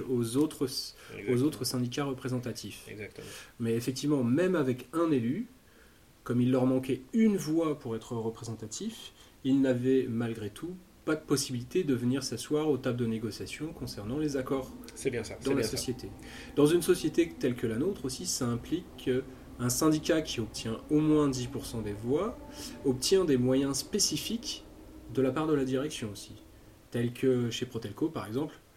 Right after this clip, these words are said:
Speaker 1: un bureau, un local syndical, hein, où, euh, donc, euh, le syndicat en question euh, obtient un local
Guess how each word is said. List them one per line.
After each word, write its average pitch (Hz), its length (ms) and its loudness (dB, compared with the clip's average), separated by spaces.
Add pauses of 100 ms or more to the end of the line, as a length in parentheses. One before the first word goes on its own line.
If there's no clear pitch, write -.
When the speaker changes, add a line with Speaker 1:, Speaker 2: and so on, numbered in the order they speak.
(340)
Speaker 1:
un 120 220 -2
bureau, 143 560 4
un 107 140 -6
local 123 360 0
syndical, 135 680 -4 (240)
hein, 131 320 -8
où, 131 260 2
euh, 113 160 0
donc, 117 340 -4
euh, 107 200 -8
le 107 100 -8
syndicat 113 580 -8
en 113 100 -4
question 127 440 -6 (640)
euh, 101 300 -12
obtient 123 340 -2
un 123 40 2
local 127 580 2